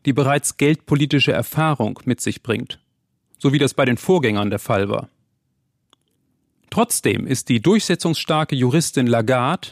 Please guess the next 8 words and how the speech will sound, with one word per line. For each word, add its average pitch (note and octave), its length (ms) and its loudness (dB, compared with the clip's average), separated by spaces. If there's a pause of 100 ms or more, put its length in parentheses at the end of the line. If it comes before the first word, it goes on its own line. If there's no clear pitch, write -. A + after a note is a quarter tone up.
(100)
eine C3 180 0
gute G3+ 320 0
Entscheidung, A2 560 -4 (600)
die B2+ 120 2
aufgrund E3+ 400 2
ihrer C3 300 2
internationalen D3 680 0
Erfahrung F3 680 -2